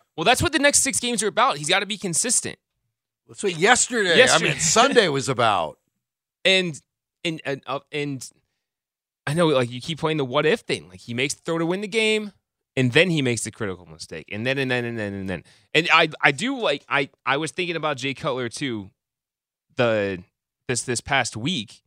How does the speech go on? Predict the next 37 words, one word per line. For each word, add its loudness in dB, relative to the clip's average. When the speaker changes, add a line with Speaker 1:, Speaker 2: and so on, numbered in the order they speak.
Speaker 1:
be-, 0
for -2
the -2
same -2
reasons -6
you -8
just -4
laid 0
out. 0
Like, -8
you -6
see -2
the -4
tantalizing -2
talent -2
and -2
the -6
streaks -2
of -4
good -6
games. -6
Like, -8
hey, -4
we -6
can -6
say 0
he's -6
on -2
a 0
hot -2
streak -8
right -8
now -12
for -4
the, -6
like, 0
overall. 0